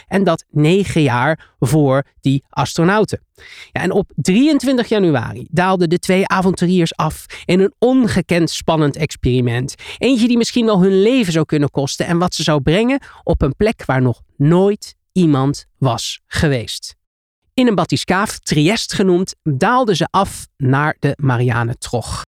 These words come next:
De batiscaaf is een onderzeeër die speciaal voor diepzeeonderzoek is gebouwd. Want ja, je kan je wel voorstellen, dan moet je niet met een, een of ander lichtgewicht, dun ding, eh,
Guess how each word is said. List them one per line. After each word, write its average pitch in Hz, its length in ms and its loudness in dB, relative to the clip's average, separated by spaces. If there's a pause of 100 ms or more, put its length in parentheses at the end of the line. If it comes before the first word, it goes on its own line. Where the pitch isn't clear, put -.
(360)
De 214 80 2
batiscaaf 277 720 0
is 220 180 0
een 233 100 0
onderzeeër 196 640 2
die 202 120 0
speciaal 247 680 -2
voor 180 220 0
diepzeeonderzoek 165 1040 0
is - 240 -4
gebouwd. 117 580 -4
Want 165 160 -4
ja, 170 120 0
je 160 160 -4
kan 190 140 -2
je 185 80 2
wel 170 140 2
voorstellen, 180 720 0
dan 170 300 0
moet 185 380 0
je 175 80 2
niet 185 280 0
met 226 120 2
een, 220 100 2
een 202 120 2
of 196 120 0
ander 190 180 2
lichtgewicht, 180 640 0
dun 156 240 2
ding, 160 340 4
eh, 147 340 2